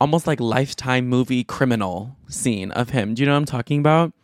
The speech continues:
He was also kicked off of his show Empire. He hasn't been on it for a long time. So something that he did to build his career absolutely destroyed it. And today he woke up in jail.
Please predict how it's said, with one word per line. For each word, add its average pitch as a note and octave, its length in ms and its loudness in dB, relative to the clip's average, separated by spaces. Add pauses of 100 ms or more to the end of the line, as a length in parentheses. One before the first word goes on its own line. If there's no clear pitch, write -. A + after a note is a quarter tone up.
(760)
He - 140 0
was C3+ 160 4
also C3+ 220 4
kicked C#3 240 -4
off B2 100 2
of B2 120 -2
his B2 100 -2
show G#2+ 320 0
Empire. D3+ 560 4
He C#3 180 -4
hasn't A#2 220 -2
been B2 100 0
on A2 100 -2
it F#2 100 -4
for A2+ 100 -6
a G2+ 80 0
long C#3+ 320 2
time. C3 340 2
So B2+ 160 4
something D#3+ 260 2
that B2 120 0
he C3+ 100 2
did B2+ 240 0
to B2+ 80 4
build B2 220 4
his D3+ 100 2
career D#3 320 4
absolutely C3+ 640 2
destroyed A#2 460 0
it. A2+ 180 4 (640)
And C3 140 0
today C#3 340 4
he D3+ 180 -2
woke C#3+ 200 4
up A#2+ 100 0
in B2 100 0
jail. G#2+ 340 0